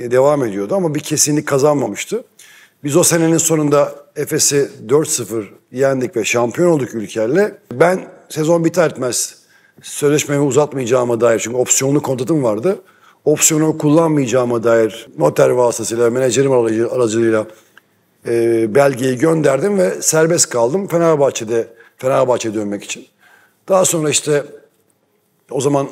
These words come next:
Aydın Öztürk antrenör, Aydın abiyle konuştum. Fenerbahçeli yöneticilerle konuştum ve yani herhangi bir şart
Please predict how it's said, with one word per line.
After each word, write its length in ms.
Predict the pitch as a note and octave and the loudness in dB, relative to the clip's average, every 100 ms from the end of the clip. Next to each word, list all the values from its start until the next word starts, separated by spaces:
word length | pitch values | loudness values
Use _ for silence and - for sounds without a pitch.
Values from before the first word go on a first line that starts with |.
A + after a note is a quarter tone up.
| - | -6
Aydın 300 | A#2+ B2+ B2+ | -2 -2 -2
Öztürk 320 | C#3 - A2+ | -2 -2 -2
antrenör, 280 | G2+ - C3 | -4 -6 -2
Aydın 280 | C3+ C3 C3 | 0 2 2
abiyle 240 | B2+ A2+ | 2 0
konuştum. 500 | G#2 G2 F#2+ - C#3 - | -2 -4 -6 -6 -8 -2
Fenerbahçeli 600 | - C#3 C3+ B2+ A#2+ C3 | 2 4 4 2 0 -2
yöneticilerle 640 | B2+ B2 - A#2+ C3 A#2+ G#2 | 0 0 -2 2 2 2 -2
konuştum 580 | G2 F#2+ - D#3 E3 G#2 | -8 -8 -6 -4 -4 0
ve 340 | C#3 F3 F3 - - - - _ _ _ _ | 2 4 2 -8 -20 -20 -20 _ _ _ _
yani 220 | D#3+ C#3 C3 | -6 -2 2
herhangi 340 | D#3 D#3 D3+ | 4 4 2
bir 360 | D3+ - - - _ _ _ _ - | 0 -4 -16 -20 _ _ _ _ -8
şart 520 | - D#3 D3 - | -2 0 0 -2